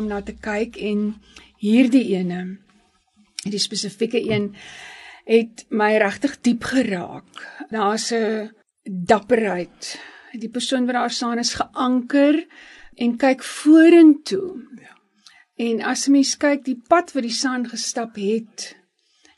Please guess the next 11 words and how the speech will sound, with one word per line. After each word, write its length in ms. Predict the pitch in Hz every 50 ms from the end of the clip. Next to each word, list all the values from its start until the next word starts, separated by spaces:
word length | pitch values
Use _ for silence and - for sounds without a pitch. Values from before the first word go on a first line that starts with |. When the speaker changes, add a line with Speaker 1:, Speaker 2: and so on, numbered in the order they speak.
| _ _
Speaker 1:
en, 300 | _ 240 226 226 226 220
ehm, 360 | 220 220 220 226 220 226 233 466 494 _ _ _ _ _ _ _ 233 226
die 120 | 233 233
uitdagings 640 | - 247 233 226 262 269 277 277 - 294 285 277 -
wat 160 | 240 226 226
hulle 160 | - 226 226 220
in 60 | 220
die 100 | 220 214
gesig 420 | 220 220 220 - 240 226 226 -
kyk 300 | - 233 226 220 196 202
deesdae, 760 | - 208 214 220 220 - - - 226 202 196 185 196 220 220